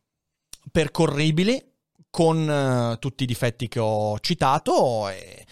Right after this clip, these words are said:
e staremo a vedere, staremo a vedere. Però non credo che la sala morirà. Ecco, questo è una cosa che io mi sento di dire. Non credo per tutti i motivi che ho detto. Se la sala muore,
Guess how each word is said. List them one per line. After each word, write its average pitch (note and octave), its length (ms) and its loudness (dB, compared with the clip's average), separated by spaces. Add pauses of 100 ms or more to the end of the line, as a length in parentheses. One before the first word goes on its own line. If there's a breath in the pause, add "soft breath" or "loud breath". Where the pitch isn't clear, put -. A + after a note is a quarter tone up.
(560 loud breath)
e - 120 -8
staremo D#3+ 280 0
a F#3 40 2
vedere, C3 320 0
staremo B2 260 -4
a A#2+ 40 -2
vedere. A#2 360 -6
Però C4+ 220 0
non D#4+ 340 2
credo D3+ 480 -2
che C#3 560 0
la D3 120 0
sala D3 360 2
morirà. B2+ 460 0
Ecco, D3+ 240 0
questo A#3 340 2
è F3+ 160 4
una F#3+ 220 2
cosa D3+ 280 2
che E3 120 -2
io D#3 160 2
mi D#3 80 -4
sento C3 320 -4
di C#3 100 -6
dire. B2 240 -4
Non G#3 200 0
credo D#3+ 400 -2
per G3 180 -4
tutti - 180 -8
i A#3+ 60 -2
motivi F#3 320 -4
che - 120 -4
ho C3+ 60 2
detto. B2 320 -2 (220 loud breath)
Se - 180 0
la A#3+ 80 2
sala A3+ 240 2
muore, F#3 600 2